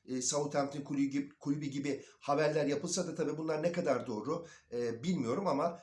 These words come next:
Onatçı biraz zor. Yani bakın imkansız demiyorum, biraz zor. Bu zor olmasının sebebi oyuncuyla ya da Trabzonspor kulübüyle alakalı değil. Tamamen oyuncuyla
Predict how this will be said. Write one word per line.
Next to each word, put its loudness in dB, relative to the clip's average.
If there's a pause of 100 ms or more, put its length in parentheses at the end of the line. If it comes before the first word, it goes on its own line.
(140)
Onatçı 2
biraz 4
zor. 4 (300)
Yani -2
bakın -6
imkansız 0
demiyorum, 0 (240)
biraz 4
zor. 0 (380)
Bu 0
zor 4
olmasının 2
sebebi -4
oyuncuyla 0 (140)
ya -6
da -4
Trabzonspor 0
kulübüyle 0
alakalı 0
değil. -8 (240)
Tamamen 2 (180)
oyuncuyla 0